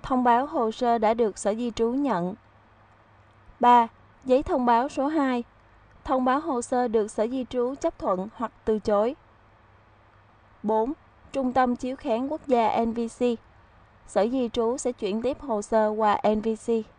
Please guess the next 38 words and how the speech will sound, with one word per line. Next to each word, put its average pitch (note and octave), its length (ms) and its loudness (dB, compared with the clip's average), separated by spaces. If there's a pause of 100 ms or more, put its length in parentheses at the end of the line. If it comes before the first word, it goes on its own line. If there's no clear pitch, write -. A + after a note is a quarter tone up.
(1500)
Năm, A#3+ 320 2 (420)
trung B3+ 180 -2
tâm B3+ 220 2
chiếu C4 180 -6
kháng C4+ 280 -2
quốc D#4+ 180 -10
gia B3 280 4
đến A3+ 280 2
lãnh B3 260 -2
sự A3+ 140 -6
quán G#3+ 280 -4
Mỹ. G#3 280 -2 (880)
N B3 120 0
V A3+ 40 -6 (100)
C - 80 -10 (240)
sẽ B3 120 -2
gửi G#3+ 240 2
cho A#3+ 220 -2
quý A3+ 220 -4
vị G3+ 260 -2
mã G3 220 -4
số A3 180 -6
hồ C4 200 -6
sơ A3+ 280 0 (400)
và A#3 180 2
chuyển G#3 280 -6
tiếp C#4+ 220 -8
hồ A#3 180 -6
sơ A3+ 240 0
qua A3 240 -4
lãnh G3 200 -4
sự G3+ 180 -8
quán A3+ 240 -6
Mỹ G#3 300 -2
tại F3 180 -2
Việt G#3 220 -6
Nam. A3 280 -2 (2000)
Sáu, A3+ 420 -2